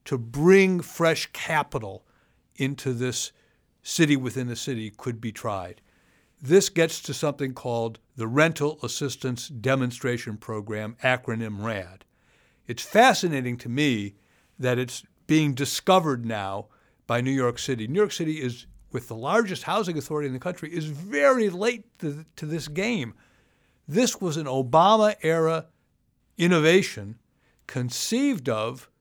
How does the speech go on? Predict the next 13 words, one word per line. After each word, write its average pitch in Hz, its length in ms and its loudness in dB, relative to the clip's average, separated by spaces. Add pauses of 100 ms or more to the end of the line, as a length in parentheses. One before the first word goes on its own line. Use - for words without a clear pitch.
by 139 200 2
the 143 80 -4
former 185 580 0 (240)
head 185 240 2
of 175 140 -2
housing 170 400 -2
and 160 240 -8 (380)
planning 170 360 -4
and 160 60 -2
development 165 440 -2
in 151 80 0
New 151 60 -2
York 160 560 2